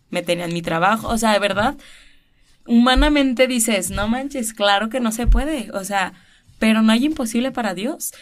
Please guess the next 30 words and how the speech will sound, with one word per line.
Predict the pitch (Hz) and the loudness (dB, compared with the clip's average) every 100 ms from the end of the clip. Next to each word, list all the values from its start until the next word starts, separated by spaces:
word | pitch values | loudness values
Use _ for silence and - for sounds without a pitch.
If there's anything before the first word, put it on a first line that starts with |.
| - | -2
Y | 220 | 0
cuando | 220 214 214 | 0 0 -2
de | 214 | -2
verdad | 208 208 226 277 | 0 0 -2 -4
confías | - 339 311 262 254 220 | -8 -12 -6 -4 -4 -4
plenamente | 226 240 247 220 208 | -4 -2 -2 -4 -6
en | |
el | 202 180 | -10 -10
Señor | - 175 175 - - - - | -10 -8 -8 -10 -16 -18 0
y | 214 | 4
le | 214 202 | 4 2
empiezas | 208 226 233 339 | -2 -4 -4 -4
a | 254 | -4
dar | 202 208 | -2 -4
esa | 302 294 | -6 -8
confianza | 269 208 190 214 196 233 | -10 -12 -10 -10 -8 -6
y | |
a | 220 | -6
decir, | 190 185 214 | -6 -8 -10
"Señor, | 202 202 226 - - | -8 -6 -6 -8 -18
en | 196 202 | -12 -12
tus | 196 202 185 | -10 -12 -8
manos | 196 214 247 | -6 -4 -4
lo | 254 | -6
encomiendo, | 226 196 180 180 180 | -8 -8 -10 -10 -12
en | 175 | -12
tus | 170 170 | -12 -10
manos | 180 202 | -8 -4
lo | 233 | -4
encomiendo", | 214 196 170 175 190 254 | -4 -8 -10 -8 -8 -8